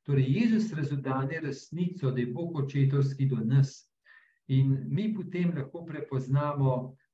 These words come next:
torej, ko smo, ko poznamo okus Boga, dobrega Boga, potem se učimo razločevati glas, ki je od Boga, da ga sprejmemo, da mu verjamemo,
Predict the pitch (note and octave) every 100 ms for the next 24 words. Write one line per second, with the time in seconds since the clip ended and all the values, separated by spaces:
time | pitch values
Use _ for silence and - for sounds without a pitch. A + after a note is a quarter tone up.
0 | _ C3+ C3 C#3 - - - C3+ B2+ A#2+
1 | - - _ D3+ C3+ C#3 C3+ E3 E3+ E3
2 | D3 B2+ - F#3 F3+ C3+ C3 - C#3 C#3
3 | A2+ - - _ _ _ _ _ _ D#3
4 | D#3+ E3 G3 F3+ C3 C3 A#2 A2 G#2+ -
5 | _ _ _ _ _ _ _ _ _ C3+
6 | E3 F3 F3 E3+ - - C#3 C#3 F3+ E3
7 | C#3 C3+ C3+ - B2+ A#2+ E3+ F#3 - -
8 | _ _ _ _ _ C3+ D3 D3 C3+ -
9 | B2+ A#2+ A2+ A#2 A2+ C#3 D3+ C#3 C3 A#2+
10 | A#2 - - C#3 F3 F3 D#3+ C3+ A#2 A#2
11 | A2+ A2+ A2+ A2 A#2+ F3 F3 F3 E3+